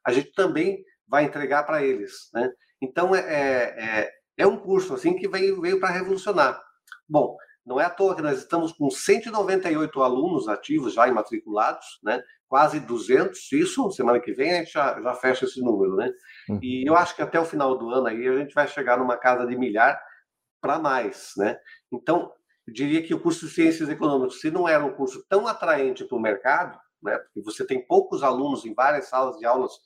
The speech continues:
Speaker 1: no Brasil inteiro, a Uninter vai mudar isso, né? Nós já temos uma quantidade de alunos, por exemplo, que você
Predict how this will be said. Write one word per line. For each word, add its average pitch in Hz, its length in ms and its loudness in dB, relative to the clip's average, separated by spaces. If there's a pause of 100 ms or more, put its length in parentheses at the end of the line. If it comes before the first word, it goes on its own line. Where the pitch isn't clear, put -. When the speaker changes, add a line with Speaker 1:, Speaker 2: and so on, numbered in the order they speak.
(240)
Speaker 1:
no 120 100 -2
Brasil 120 360 2
inteiro, 151 420 0 (400)
a 123 100 0
Uninter 127 320 0
vai 135 120 2
mudar 170 340 0
isso, 123 300 -6 (120)
né? 110 220 0 (320)
Nós 107 100 -2
já 123 80 -2
temos 165 260 0
uma 160 120 2
quantidade 156 460 0
de 151 40 0
alunos, 139 380 -4
por 131 180 2
exemplo, 143 460 0
que 196 100 -6
você 165 560 0